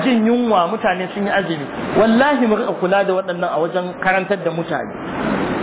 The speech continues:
Ana koran mutane da yawa a irin waɗannan. Al-Imam al-Bukhari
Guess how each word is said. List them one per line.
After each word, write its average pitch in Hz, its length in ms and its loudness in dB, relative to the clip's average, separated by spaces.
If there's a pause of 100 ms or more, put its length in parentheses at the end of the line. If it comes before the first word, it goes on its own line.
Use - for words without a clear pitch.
(380)
Ana 269 400 4
koran 214 380 4
mutane 214 440 0
da 175 80 -4
yawa 226 240 2
a 165 220 -6
irin 190 160 -6
waɗannan. 147 420 -2 (1900)
Al-Imam 214 420 4
al-Bukhari 185 640 0